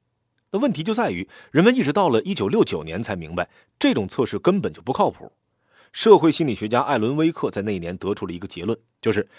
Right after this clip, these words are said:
人们表现出来的态度很难预测他们的各种行为。他发现学生对作弊的看法和他们实际上是否作弊没有关系；对教堂的态度和去不去做礼拜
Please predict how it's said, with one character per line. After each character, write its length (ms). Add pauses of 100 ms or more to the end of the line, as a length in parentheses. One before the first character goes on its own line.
(220)
人 160
们 140
表 200
现 220
出 80
来 80
的 80
态 220
度 120
很 300
难 180
预 140
测 240
他 140
们 80
的 80
各 160
种 100
行 160
为。 160 (960)
他 60
发 160
现 160 (300)
学 180
生 140
对 100
作 160
弊 140
的 80
看 180
法 180
和 140
他 100
们 80
实 160
际 140
上 140
是 160
否 120
作 140
弊 140
没 160
有 100
关 220
系； 160 (640)
对 120
教 160
堂 120
的 80
态 160
度 140
和 140
去 200
不 80
去 120
做 160
礼 140
拜 240